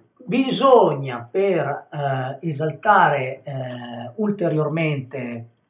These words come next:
questo effetto, ripeterlo sopra un'altra volta, quindi, eh, control F, mela F, oppure filtro, effetto spatola,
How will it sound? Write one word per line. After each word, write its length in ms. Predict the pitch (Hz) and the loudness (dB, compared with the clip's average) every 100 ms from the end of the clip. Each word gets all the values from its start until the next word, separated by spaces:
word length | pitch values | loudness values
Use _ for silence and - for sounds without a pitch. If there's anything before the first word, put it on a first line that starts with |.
| _ _ _ | _ _ _
questo 440 | 151 139 - 143 | -10 -10 -8 -8
effetto, 680 | 151 - 135 123 120 - 214 | -8 -8 -10 -8 -10 -2 0
ripeterlo 840 | 247 - - 135 - 139 139 143 - | 0 -6 -6 -6 -4 -4 -2 -6 -6
sopra 640 | - 147 135 143 147 - | -8 -6 -6 -6 -8 -8
un'altra 420 | - 139 123 131 120 | -12 -10 -10 -8 -8
volta, 520 | 113 113 - 120 113 | -8 -12 -14 -16 -14
quindi, 420 | 143 123 117 120 | -12 -10 -10 -12
eh, 640 | - _ - 143 139 139 135 | -14 _ -8 -4 -4 -4 -4
control 640 | 160 165 156 151 143 143 | 0 2 0 -4 -4 -6
F, 400 | - 143 139 _ - 262 330 - _ | -6 -8 -8 _ -4 -2 -2 -8 _
mela 540 | 151 165 165 139 131 156 | -6 -2 -2 -2 -4 -2
F, 340 | 151 - - 359 392 392 _ _ _ _ _ | -4 -4 -6 -4 -4 -6 _ _ _ _ _
oppure 720 | 349 349 - 156 165 214 - - | 2 2 2 2 4 4 4 -4
filtro, 640 | 175 131 113 139 160 - _ _ _ _ - | -6 -6 -6 -4 -4 -6 _ _ _ _ -14
effetto 480 | - - 139 - - | -12 -10 -12 -12 -18
spatola, 580 | - - - _ - | -18 -20 -20 _ -20